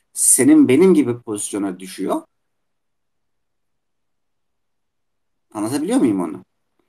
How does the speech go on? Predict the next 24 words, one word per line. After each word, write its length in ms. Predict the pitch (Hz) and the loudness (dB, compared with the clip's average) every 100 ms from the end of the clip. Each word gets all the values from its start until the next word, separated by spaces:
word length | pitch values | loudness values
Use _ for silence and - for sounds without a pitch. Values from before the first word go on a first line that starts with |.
| _ _ _ _ _ _ _ _ _ _ _ | _ _ _ _ _ _ _ _ _ _ _
E, 60 | - | -8
senden 360 | - 135 147 139 | -2 2 4 4
benden 340 | 131 180 160 | 4 2 0
farksız 440 | - 147 - 151 | -2 -4 -4 -4
bir 120 | 127 107 | -2 -2
adam 220 | 95 98 | -4 -6
oluyor. 220 | 87 98 | -6 -2
Onu 100 | 139 | 0
da 100 | 151 | 2
zarara 320 | 120 110 101 | 2 2 0
sokturmaya 520 | 92 107 - 92 98 | -4 -10 -14 -10 -8
çalışıyor. 380 | 95 92 87 95 | -8 -10 -12 -12
Çünkü 280 | 95 104 - | -8 -6 -2
o 140 | 160 | -2
da 60 | 160 | 2
ona 200 | 156 175 | 2 2
rakip 220 | 151 175 | -2 -2
oluyor 240 | 165 113 98 | 0 0 -2
bu 40 | |
sefer. 280 | - 95 98 | -4 -8 -4
Yani 100 | 104 | -2
ondan 200 | 123 135 | 0 0
habersiz 320 | 139 151 175 | 2 0 0
almış. 340 | 160 92 87 | -2 -2 -8